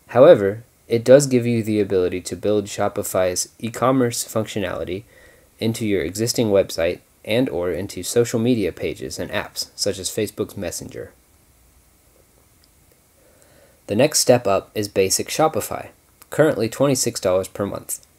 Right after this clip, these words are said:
This plan allows you to build your own fully functioning e-commerce website and blog on the Shopify platform. It also gives you the ability to generate discount codes and shipping labels, tools for fraud detection, and features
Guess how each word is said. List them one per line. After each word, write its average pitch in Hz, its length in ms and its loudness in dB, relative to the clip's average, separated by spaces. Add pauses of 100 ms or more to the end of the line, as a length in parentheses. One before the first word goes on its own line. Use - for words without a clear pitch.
(580)
This 143 120 2
plan 104 360 2
allows 95 320 2
you 95 100 -4
to 95 140 -12
build 120 260 4
your 110 180 2
own 107 220 0
fully 151 340 4
functioning 113 640 0
e-commerce 107 540 -2
website 82 440 -4
and 87 140 -8
blog 76 460 -4
on 101 100 -6
the 98 80 -4
Shopify 87 560 -4
platform. - 460 -6 (640)
It 104 100 -2
also 131 320 2
gives 117 280 0
you 101 120 0
the 98 180 -2
ability 104 480 2
to - 140 -6
generate 101 560 0
discount 127 480 -2
codes 85 360 -6
and 98 200 -10
shipping 107 340 -6
labels, - 440 -10 (540)
tools 127 320 4
for - 100 -6
fraud 127 320 4
detection, 95 560 -6 (560)
and 165 240 2
features 127 540 -2